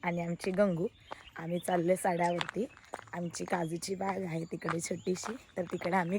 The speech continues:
काजू आणायला जातोय, कारण का आम्हाला न्यायचेच सुद्धा. आणि आज आहे परत एकदा आम्हाला स्पेशल काजूची भाजी करून देणार आहे. तर मी, गंगू आणि आहे,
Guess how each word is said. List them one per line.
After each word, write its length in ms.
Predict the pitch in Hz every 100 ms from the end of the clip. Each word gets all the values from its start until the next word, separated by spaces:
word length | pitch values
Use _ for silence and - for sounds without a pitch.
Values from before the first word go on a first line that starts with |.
| 226
काजू 300 | 190 160 190
आणायला 300 | 170 170 185
जातोय, 340 | 156 - 226 - - - - -
कारण 200 | 196 185
का 100 | 185
आम्हाला 240 | 185 185 196
न्यायचेच 520 | 196 170 160 190 -
सुद्धा. 260 | 202 196 226 - - - -
आणि 200 | 165 175
आज 200 | 165 170
आहे 260 | 175 165 180 185 - - -
परत 260 | 180 175 190
एकदा 200 | 175 180
आम्हाला 320 | 160 165 175
स्पेशल 440 | - 180 175 180 180 - - - -
काजूची 420 | 190 175 180 - 185
भाजी 280 | 196 180
करून 300 | 185 160 160
देणार 260 | 156 156 156
आहे. 60 | 170 - - - -
तर 120 | -
मी, 240 | 175 185 202
गंगू 300 | 185 175 180 254 - - - -
आणि 200 | 175 185
आहे, 200 | 151